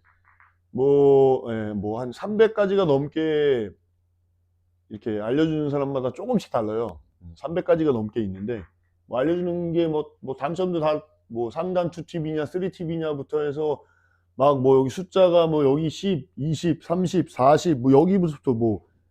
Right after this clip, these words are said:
오십 뭐 이렇게 가는 분도 계시고 자, 뭐 십, 이십, 삼십, 사십 여기까지 그냥 오십, 육십, 칠십 뭐 이렇게 가는 분도 있고 뭐 되게 많습니다.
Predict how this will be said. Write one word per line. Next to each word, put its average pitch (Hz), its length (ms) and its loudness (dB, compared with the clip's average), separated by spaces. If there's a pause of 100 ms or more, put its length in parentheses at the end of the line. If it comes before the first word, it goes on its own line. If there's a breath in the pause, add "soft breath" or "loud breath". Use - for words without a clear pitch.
(160)
오십 170 560 2 (120)
뭐 139 140 2
이렇게 185 440 2
가는 165 400 -2
분도 160 300 -4
계시고 147 600 -6 (440)
자, 104 220 -12 (300)
뭐 92 160 -16
십, 175 400 -10
이십, 127 400 -6
삼십, 160 420 -4
사십 120 540 -2
여기까지 123 340 0
그냥 107 200 -4
오십, 127 440 -2 (220)
육십, 127 280 -12
칠십 127 300 -8
뭐 117 120 -4
이렇게 131 220 -10
가는 139 220 -6
분도 147 200 -6
있고 127 460 -4 (520 soft breath)
뭐 165 360 2
되게 170 280 2
많습니다. 147 580 -2